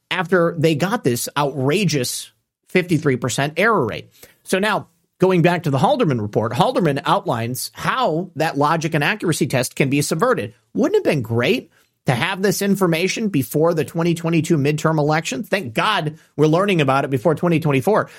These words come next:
This is obviously extremely concerning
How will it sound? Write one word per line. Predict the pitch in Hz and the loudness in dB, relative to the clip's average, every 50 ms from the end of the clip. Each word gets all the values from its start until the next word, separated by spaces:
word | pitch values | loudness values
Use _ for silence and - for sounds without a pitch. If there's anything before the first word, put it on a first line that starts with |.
| - - - - _ _ _ - | -20 -20 -20 -20 _ _ _ 0
This | - 226 240 - | 2 2 2 2
is | 302 233 240 233 233 - _ _ - | -4 -4 -4 -4 -6 -8 _ _ -4
obviously | 196 233 226 214 190 160 147 - 147 139 143 151 - - | -2 -2 0 2 2 2 2 2 0 0 0 0 2 0
extremely | 180 151 - - - 202 208 202 185 175 160 147 | -2 -2 -2 -4 -2 0 0 2 2 2 2 0
concerning | - - 135 131 - - 202 202 170 - - - | 0 -2 -2 -2 -2 -2 -2 -2 -2 -4 -6 -8